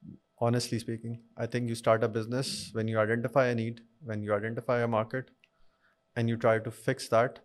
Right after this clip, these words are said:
and s-, uh, and think that, you know, with,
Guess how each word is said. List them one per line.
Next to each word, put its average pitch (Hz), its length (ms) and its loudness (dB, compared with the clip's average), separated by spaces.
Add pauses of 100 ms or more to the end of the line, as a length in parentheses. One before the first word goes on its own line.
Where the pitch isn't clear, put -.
(760)
and 113 200 -2
s-, - 280 -12 (320)
uh, 120 200 -8
and 113 240 0
think 131 260 0
that, 113 160 2
you 117 60 -2
know, 117 360 -2
with, 110 280 -8